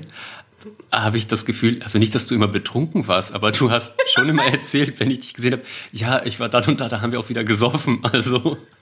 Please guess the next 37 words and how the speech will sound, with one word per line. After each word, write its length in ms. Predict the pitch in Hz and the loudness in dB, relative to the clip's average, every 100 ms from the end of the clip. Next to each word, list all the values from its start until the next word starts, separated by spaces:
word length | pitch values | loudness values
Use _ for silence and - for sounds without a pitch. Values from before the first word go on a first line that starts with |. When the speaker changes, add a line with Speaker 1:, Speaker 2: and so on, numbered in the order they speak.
| _ - - - - - - - _ _ | _ -20 -18 -18 -18 -20 -20 -20 _ _
Speaker 2:
Ja, 160 | 170 180 | -2 0
also 200 | 156 170 | 0 -2
das, 240 | 175 180 | -4 -6
mein 180 | 160 180 | -8 -8
Lebenswandel 600 | 170 220 214 - 208 190 | -6 -6 -6 -4 -2 -2
war 100 | 190 | -2
dem 200 | 180 190 | -2 -2
nicht 140 | 220 - | -4 -4
so 80 | 214 | -4
unbedingt 360 | 185 196 196 | -2 -4 -4
zuträglich, 680 | - 247 - 202 - 202 202 | -8 -8 -4 -2 -2 -4 -4
um 140 | 185 185 | -6 -6
Speaker 1:
<laughs> 60 | 180 | -2
Speaker 2:
Opernsängerin 760 | 180 175 160 156 147 147 175 | -2 -2 -6 -6 -6 -6 -4
zu 180 | 170 180 | -4 -4
werden. 340 | 143 131 139 139 - | -4 -2 -4 -8 -12
Deswegen 240 | 170 190 220 | -8 -2 0
habe 80 | |
ich 60 | 202 | 0
das 180 | 196 180 | -2 -4
gelassen, 380 | 160 165 - 247 | -2 -2 -2 -6
fand 220 | 214 190 | -6 -4
aber 140 | 165 | -4
das 160 | 170 180 | -4 -4
mit 100 | 185 | -8
dem 80 | 160 | -8
Gesangsunterricht 640 | 151 160 165 156 151 156 | -4 -4 -4 -8 -8 -8
halt 200 | 147 139 | -8 -6
wichtig 340 | 466 - 247 - | -6 -6 -10 -8
und 60 | |
man 140 | 160 151 | -8 -6
braucht 280 | 151 165 - | -4 -4 -6
es 120 | - | -8
ja 100 | - | -8
auch 80 | - | -8
im 60 | |
Schauspiel. 540 | 208 220 214 - 214 | -8 -8 -8 -6 -6